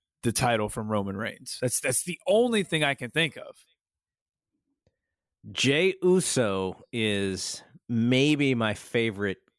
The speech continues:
Speaker 2: character in W W E right now.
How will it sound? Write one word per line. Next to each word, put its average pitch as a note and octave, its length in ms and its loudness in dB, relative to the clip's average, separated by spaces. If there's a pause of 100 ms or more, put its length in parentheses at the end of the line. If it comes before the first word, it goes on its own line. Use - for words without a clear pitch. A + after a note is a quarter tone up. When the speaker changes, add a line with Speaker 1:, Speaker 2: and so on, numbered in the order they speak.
(220)
Speaker 2:
character F2+ 760 -4 (720)
in G#2+ 120 -4
W F2+ 220 -2
W E2 240 -2
E D#2 40 -4
right D#2 200 -4
now. E2+ 280 -10